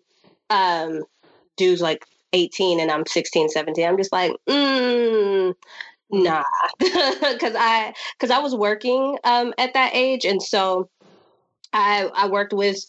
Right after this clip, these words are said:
guys who were older than me who, you know, were interested in different ways. And I was just like, "You guys do realize that, yes, I, I'm working, I have a job,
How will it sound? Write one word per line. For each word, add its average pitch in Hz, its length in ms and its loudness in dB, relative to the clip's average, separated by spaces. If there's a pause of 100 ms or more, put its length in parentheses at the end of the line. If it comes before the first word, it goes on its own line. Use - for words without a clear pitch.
(500)
guys 180 380 0
who 208 120 0
were 180 400 0
older 190 240 0
than 180 160 0
me 175 180 2
who, 175 400 -2 (260)
you 196 80 0
know, 170 220 0
were 170 360 -2
interested 185 800 0
in 170 320 0
different 175 300 -2
ways. 170 200 0
And 170 80 0
I 165 40 0
was 175 80 -2
just 175 100 -4
like, 170 180 0 (400)
"You 240 80 0
guys 240 200 0
do 220 220 0
realize 190 380 0
that, 175 160 0
yes, 170 400 -2 (120)
I, 170 300 2
I'm 170 200 0
working, 170 340 -2
I 160 80 0
have 170 160 0
a 160 80 -2
job, 156 560 -2